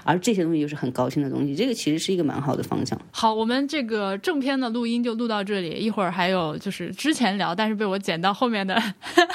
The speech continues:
Speaker 2: <laughs> 闲聊内容，大家可以继续往下听。那我们就感谢大家的收听，祝大家身体健康，健康是最重要的。我们下期节目再见，拜拜。
Speaker 1: 拜拜。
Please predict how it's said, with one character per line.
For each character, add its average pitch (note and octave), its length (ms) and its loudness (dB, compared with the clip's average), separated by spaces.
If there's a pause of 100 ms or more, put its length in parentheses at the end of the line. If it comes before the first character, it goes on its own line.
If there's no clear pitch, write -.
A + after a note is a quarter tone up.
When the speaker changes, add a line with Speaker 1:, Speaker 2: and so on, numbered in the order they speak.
Speaker 2:
<laughs> - 640 -2
闲 D4 240 0
聊 C#4 220 2
内 D#4 180 0
容， B3 200 0
大 C4 200 2
家 B3+ 40 -12
可 C4+ 80 -2
以 A3+ 80 0
继 A#3 160 -4
续 B3 120 2
往 F#3 120 2
下 G#3 160 2
听。 G3+ 300 -2 (200)
那 A#3+ 200 2
我 A3+ 100 0
们 G#3 220 -2
就 G#3 540 0
感 G3+ 200 0
谢 A3+ 220 0
大 A3 160 0
家 A3 140 2
的 G#3+ 100 -2
收 G#3+ 180 -2
听， G#3+ 300 -2
祝 A3 220 -4
大 G#3+ 160 0
家 A3 440 0 (140)
身 B3+ 220 4
体 A3+ 100 0
健 A3 140 0
康， G3 240 -2
健 A#3+ 160 0
康 A3+ 200 0
是 A3+ 140 0
最 C4 160 0
重 A3+ 140 2
要 E3+ 100 -2
的。 D#3+ 100 -6
我 F3 140 -4
们 F#3 540 0
下 G3+ 160 0
期 F#3 100 0
节 F3+ 140 2
目 F3+ 100 0
再 F#3+ 160 2
见， F3+ 220 -2 (400)
拜 - 120 6
拜。 F#3+ 220 6 (440)
Speaker 1:
拜 C#3+ 140 6
拜。 C3+ 340 4